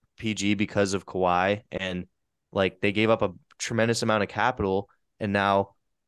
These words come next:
like, what, like, what's happening? Like, they, I don't know what's, what, what's in future for them, and I don't like them to win the championship this year. Um, and that's the main goal of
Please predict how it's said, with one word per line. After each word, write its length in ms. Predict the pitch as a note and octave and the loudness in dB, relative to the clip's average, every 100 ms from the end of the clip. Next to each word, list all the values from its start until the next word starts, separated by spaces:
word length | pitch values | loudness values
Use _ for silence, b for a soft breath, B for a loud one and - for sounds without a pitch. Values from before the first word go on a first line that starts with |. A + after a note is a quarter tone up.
| _ | _
like, 220 | G#2+ F#2+ - | 0 0 0
what, 280 | G#2 G#2+ | 2 4
like, 400 | - G2 - G2 | 4 2 2 0
what's 260 | F#2+ G2+ - | 2 0 0
happening? 400 | G2+ A#2 G#2+ E2+ | 0 0 -2 -6
Like, 240 | F2 E2+ | -6 -6
they, 320 | - F#2+ F#2+ - - - | 0 0 0 -4 -12 -4
I 100 | G2+ | 0
don't 120 | A2 | 2
know 100 | A2 | 2
what's, 160 | G#2+ G2+ | 0 -2
what, 220 | G2 G2+ - | -4 -4 -4
what's 220 | G#2 G2+ | -4 -2
in 60 | G2+ | -4
future 240 | B2 A#2+ | -6 -4
for 80 | G#2 | -2
them, 120 | F#2 | 0
and 80 | F#2 | 0
I 80 | F#2+ | 0
don't 260 | G2+ G2+ | 0 -4
like 280 | F#2 F#2 G#2+ | -2 -2 0
them 220 | G2+ G2 F#2 | -2 -2 -4
to 120 | F#2+ | -6
win 200 | G2 G2 | -4 -2
the 220 | F2+ E2+ | -2 -2
championship 520 | - G#2+ A#2+ F2+ F2 | -2 -2 -2 -4 -6
this 220 | F2 - | -6 -4
year. 220 | F2+ F2+ - b b _ | -2 -2 -4 b b _
Um, 420 | - G2+ F#2 F2+ - _ b b | 0 2 2 -2 -8 _ b b
and 100 | A2+ | 0
that's 140 | A#2+ | 2
the 60 | B2 | 2
main 180 | A#2+ A#2 | 2 2
goal 220 | B2 C3 | 2 2
of 180 | F#2+ F#2 | 2 -4